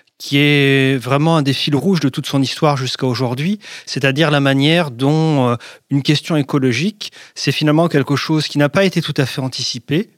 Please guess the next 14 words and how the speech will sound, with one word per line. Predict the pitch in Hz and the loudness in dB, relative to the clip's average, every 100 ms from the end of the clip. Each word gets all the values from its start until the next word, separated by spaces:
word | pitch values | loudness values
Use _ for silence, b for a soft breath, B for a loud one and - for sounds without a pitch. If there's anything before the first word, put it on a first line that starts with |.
| - | -8
ni, | 117 127 135 147 127 | -4 0 2 2 2
euh, | 113 110 110 131 | 0 -2 -6 -8
identifié, | 120 123 123 131 - 262 B B | -4 -4 -4 -4 -2 -2 B B
parce | - 107 | -14 -8
que | 120 | -6
les | |
systèmes | 113 - 147 131 | -4 -2 0 0
d'expertise | 127 - 127 - 143 | 0 -2 -4 -4 -6
qui | 139 | -4
vont | 123 | -2
avec | 123 123 131 | 0 0 -2
n'existent | 127 113 - 123 | -4 -6 -6 -4
pas | 127 | -4
encore, | 117 - 143 190 196 | -4 -2 2 2 0